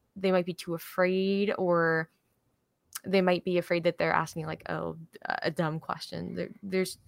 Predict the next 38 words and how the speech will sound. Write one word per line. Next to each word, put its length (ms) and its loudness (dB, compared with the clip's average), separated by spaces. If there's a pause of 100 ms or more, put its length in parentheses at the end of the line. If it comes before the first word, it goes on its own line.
really 320 4
no 140 4
such 260 -6
thing 260 -2
as 180 -10
a, 260 -6
a 120 0
dumb 260 -6
question 400 -8
in, 460 -6
in 120 -4
my 200 -2
eyes. 260 -8 (600)
Um, 420 4 (880)
so 140 -2
just, 320 0 (120)
just 260 -4
ask 320 -2
them. 200 -2
Don't 300 -2
ever 260 2
be 200 -2
afraid 520 -4
to 480 0
call 400 10
or 100 2
email. 680 0 (520)
Um, 500 4
you 140 0
know, 100 2
when 140 2
you're 120 4
there 200 4
for 120 -4
your 160 2
pet's 260 -2
appointment, 720 -6
like, 240 -10